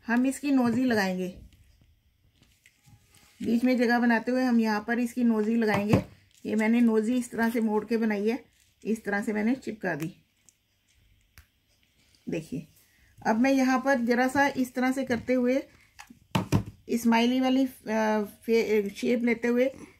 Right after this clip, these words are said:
यहाँ पर इसकी माउथ लगाऊंगी इस तरह से। देखिए, और यहाँ पर हम, यहाँ पर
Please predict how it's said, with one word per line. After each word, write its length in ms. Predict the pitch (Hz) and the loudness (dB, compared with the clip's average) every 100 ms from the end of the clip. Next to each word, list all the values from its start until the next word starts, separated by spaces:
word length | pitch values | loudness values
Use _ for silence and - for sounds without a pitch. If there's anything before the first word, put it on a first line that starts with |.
| - | -6
यहाँ 220 | 208 220 | -2 0
पर 160 | 233 240 | 0 0
इसकी 340 | 233 - 269 - _ _ _ _ _ _ _ - | -2 -2 -6 -6 _ _ _ _ _ _ _ -10
माउथ 320 | 214 226 233 220 | -2 2 2 2
लगाऊंगी 440 | 214 180 175 185 | 0 -2 -2 -4
इस 140 | 190 | -4
तरह 180 | 190 180 | -8 -10
से। 180 | 190 185 - _ _ _ _ _ _ _ _ _ - | -10 -14 -16 _ _ _ _ _ _ _ _ _ -10
देखिए, 400 | 175 160 185 - _ _ _ _ _ - - _ _ _ | -10 -8 -12 -14 _ _ _ _ _ -20 -20 _ _ _
और 160 | - 220 | -2 0
यहाँ 340 | 220 226 233 | 2 2 2
पर 180 | 240 269 | 2 0
हम, 240 | 262 254 254 | 2 2 2
यहाँ 240 | 226 226 | 2 0
पर 220 | 220 269 | -2 -4